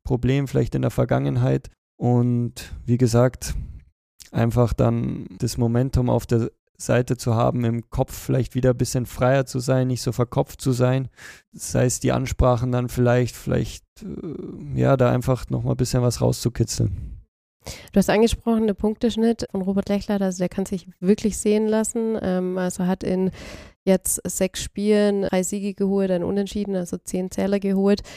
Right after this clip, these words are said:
Speaker 2: Das müsste so blickend auf die gesamte Sa-, Saison mit der beste Schnitt mal gewesen sein, den es gab. Also ich glaub,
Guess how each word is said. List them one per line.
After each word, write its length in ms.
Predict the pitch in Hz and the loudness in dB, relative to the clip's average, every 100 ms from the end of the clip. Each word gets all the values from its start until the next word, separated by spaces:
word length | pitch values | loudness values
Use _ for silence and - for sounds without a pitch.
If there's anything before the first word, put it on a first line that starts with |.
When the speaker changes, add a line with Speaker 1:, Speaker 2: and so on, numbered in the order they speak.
| - | -8
Speaker 2:
Das 180 | 185 - | -6 2
müsste 320 | 208 208 208 | 2 4 2
so 400 | 180 - 190 190 - _ _ _ | 0 2 4 4 2 _ _ _
blickend 320 | - 208 202 - | 0 0 2 2
auf 120 | 175 | 2
die 100 | 170 | 0
gesamte 420 | 170 180 190 190 | 2 2 0 -2
Sa-, 160 | - 175 | -4 -6
Saison 560 | - - 170 190 185 185 | -4 -4 -2 2 4 4
mit 160 | 185 175 | 2 0
der 60 | |
beste 320 | 175 180 - | 2 2 0
Schnitt 440 | 170 190 185 - - - - | -4 0 0 -2 -10 -12 -4
mal 220 | 175 185 | 2 2
gewesen 460 | 175 170 190 190 165 | 4 4 4 4 -2
sein, 300 | 165 160 160 | -2 -2 -2
den 140 | 156 | -4
es 100 | 160 | -4
gab. 340 | - 170 165 - | -2 0 0 -2
Also 280 | - - 165 | -6 -4 -4
ich 140 | 165 | -6
glaub, 240 | - 165 | -4 -4